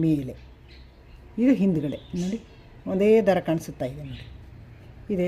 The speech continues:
ಥರ ಹಾಕೋದು. ನೋಡಿ ಸ್ನೇಹಿತರೆ, ಇದನ್ನು ಹಾಗೆ ಮಾರ್ಕ್ ಮಾಡ್ಕೋಬೇಕು. ಆ ಹೋಗು ಇದು ದಾರ ಯಾವ ಮಾ-, ಅಳತೆಗಿರುತ್ತದೆ, ಅದೇ ಅಳತೆಗೆ ಇಲ್ಲೂ ಮಾರ್ಕ್ ಮಾಡಿಕೊಂಡು ನೋಡಿ, ಉಕ್ಸು ಈ ಥರ ಇಟ್ಕೋಬೇಕು. ಹಿಂಗೆ ಇಟ್ಕೊಂಡು ಈ ರೈಟ್ ಸೈಡು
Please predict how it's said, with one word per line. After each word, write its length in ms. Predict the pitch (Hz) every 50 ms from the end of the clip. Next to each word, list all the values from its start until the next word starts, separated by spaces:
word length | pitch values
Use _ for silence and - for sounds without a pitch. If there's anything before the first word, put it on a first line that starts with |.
| 175 175
ಥರ 120 | 165 156 214 190
ಹಾಕೋದು. 320 | 202 165 - - 151 135 180 170
ನೋಡಿ 140 | 170 170 160
ಸ್ನೇಹಿತರೆ, 360 | - - 180 165 160 - 214 330 392 - - - 170
ಇದನ್ನು 300 | 170 151 185 202 214 226 202
ಹಾಗೆ 220 | 180 170 156 160 170 160
ಮಾರ್ಕ್ 200 | 160 156 156 - 170 160
ಮಾಡ್ಕೋಬೇಕು. 440 | 156 156 - 160 147 143 - - 151 - - - - 170 165
ಆ 20 | 160 160 156
ಹೋಗು 220 | 156 170 170 160 160 156 156 165
ಇದು 140 | 165 170 226 220 160 165
ದಾರ 200 | 160 170 180 208 214 208 196 190 196 196 175 160
ಯಾವ 220 | 165 175 190 208 208 208 196 190 185 175 175 170 170
ಮಾ-, 420 | 165 156 156 151 151 151 147 143 - - - 160
ಅಳತೆಗಿರುತ್ತದೆ, 640 | 175 175 - 220 202 180 170 165 - 180 185 247 330 370 - - 185
ಅದೇ 160 | 180 160 190 220 226 190
ಅಳತೆಗೆ 380 | 175 160 - 175 170 226 349 453 - - - - - - - - - 226
ಇಲ್ಲೂ 160 | 233 240 254 269 247 226
ಮಾರ್ಕ್ 200 | 196 190 196 - 185
ಮಾಡಿಕೊಂಡು 360 | 175 165 160 - 185 190 208 190 185
ನೋಡಿ, 140 | 214 320 403 - - - - - 175
ಉಕ್ಸು 180 | 160 - - 233 196
ಈ 20 | 147 -
ಥರ 100 | 151 151 143
ಇಟ್ಕೋಬೇಕು. 400 | 143 - - 143 147 147 - - - - - - - - -
ಹಿಂಗೆ 200 | - 165 165 160 165
ಇಟ್ಕೊಂಡು 420 | 160 - - - 147 143 147 202 311 370 - - - - - - - - - - - - - 180
ಈ 40 | 180 175 170
ರೈಟ್ 180 | 160 165 160 -
ಸೈಡು 260 | 175 165 165 156 180